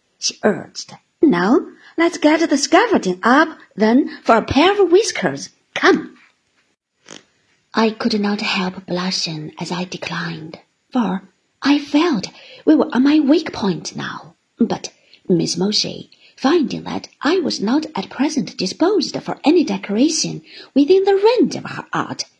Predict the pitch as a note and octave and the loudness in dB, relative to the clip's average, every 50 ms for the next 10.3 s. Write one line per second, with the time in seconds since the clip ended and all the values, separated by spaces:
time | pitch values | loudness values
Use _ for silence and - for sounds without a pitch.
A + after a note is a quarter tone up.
0 | _ _ _ _ _ _ _ _ - D4 D4 E4+ - F4 F#4 F#4+ - - _ _ | _ _ _ _ _ _ _ _ 0 0 0 0 0 0 -2 -2 -4 -12 _ _
1 | - F4+ G4+ G4+ G4 G4 D#4 - - - - - _ _ _ _ _ _ - B3 | -2 -2 0 2 4 4 2 2 0 -4 -10 -10 _ _ _ _ _ _ 0 2
2 | B3+ B3 B3 A#3+ B3 - G3 F#3 F3+ F3 F3+ G#3 A3+ A3+ G3 F#3 F#3+ F#3+ - - | 2 2 2 0 0 -2 -4 -4 -4 -2 0 0 0 2 2 0 -2 -2 -6 -10
3 | - - - - - - _ - B3 - - A#4+ B4 - - - - - C4+ F4 | -20 -20 -20 -20 -20 -8 _ -2 0 2 4 4 4 2 0 -2 0 2 2 0
4 | F4 - - - - - - - A3+ D4+ A4 A4+ A4+ - - G4+ F#4 F4 E4+ E4+ | 0 -2 -6 -8 -8 -6 0 2 4 4 4 2 0 -2 0 2 4 4 4 2
5 | E4+ - E4 D#4 D#4 D#4 D4 C#4+ - A#3+ A#3 A#3 A#3 - F3+ E3 D3+ - - D3 | 0 0 -2 -2 0 0 0 0 0 2 2 2 2 0 -2 -2 -4 -6 -8 -10
6 | - - - - - - - - _ - G#3+ A#3+ - - - - - - A3 G3 | -10 -10 -12 -16 -20 -20 -20 -4 _ 2 2 2 2 -2 -10 -6 -4 -2 -2 -2
7 | - G#3 G3+ G#3 A3 A3 G#3+ A3 A3+ A#3+ B3+ - _ - A#3+ A#3+ - B3+ G3 F3 | 0 0 0 0 0 0 0 -2 -2 -4 -8 -6 _ 0 0 0 0 0 0 0
8 | E3 E3 F3+ G#3 A3+ A3+ G3 F3+ F#3 F#3 - - - - - - - - A#3+ B3 | -2 -2 -2 -2 -2 0 0 0 0 -2 -4 -8 -20 -16 -12 -4 0 0 0 2
9 | C4+ F4+ F#4+ - - - - - - - - F#3+ - - A#3 C4+ D#4 - - - | 0 -2 -2 -2 -4 -8 -10 -12 -10 -10 -8 -6 -2 0 2 2 2 0 -2 -4
10 | - - G2 G2 - | -4 -6 -8 -10 -12